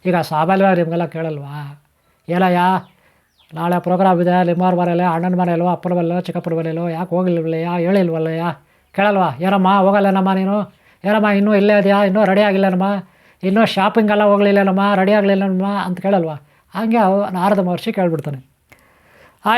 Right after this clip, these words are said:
ಅಮ್ಮನ ಮೊದಲೇ ಟೆನ್ಷನಲ್ಲಿರ್ತಾಳೆ, "ಈ ಇನ್ವಿಟೇಷನ್ ಬಂದಿಲ್ಲ" ಅಂತ.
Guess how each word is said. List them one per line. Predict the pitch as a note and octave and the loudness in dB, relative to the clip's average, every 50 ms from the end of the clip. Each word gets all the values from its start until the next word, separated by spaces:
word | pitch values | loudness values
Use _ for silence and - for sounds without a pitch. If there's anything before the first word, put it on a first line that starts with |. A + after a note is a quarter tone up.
| B3 | 2
ಅಮ್ಮನ | C4 B3+ C4 C4+ C4+ B3+ | 2 2 4 4 4 4
ಮೊದಲೇ | A#3 A3 G#3 A3+ A#3+ A#3 A#3+ A#3 | 4 4 4 4 2 2 2 0
ಟೆನ್ಷನಲ್ಲಿರ್ತಾಳೆ, | A#3+ G#3+ F#3 - G#3 G#3+ G#3 F#3+ F#3+ F3+ F3 - F3 D#3+ E3 F3+ - _ _ _ _ - G3 G3+ | 0 -2 0 0 0 2 2 2 2 2 0 0 -2 -4 -4 -6 -12 _ _ _ _ -4 0 0
"ಈ | G3 G3 G3 | 2 2 2
ಇನ್ವಿಟೇಷನ್ | G3 G3 G3+ G3 F3+ G3 F#3 - G3 F3+ | 2 2 0 0 0 0 0 0 -2 -2
ಬಂದಿಲ್ಲ" | E3+ F3+ E3+ E3+ F3+ F3 F3 | 0 0 0 0 0 0 0
ಅಂತ. | E3+ E3+ D#3+ D#3 C#3+ | 0 -2 -4 -6 -10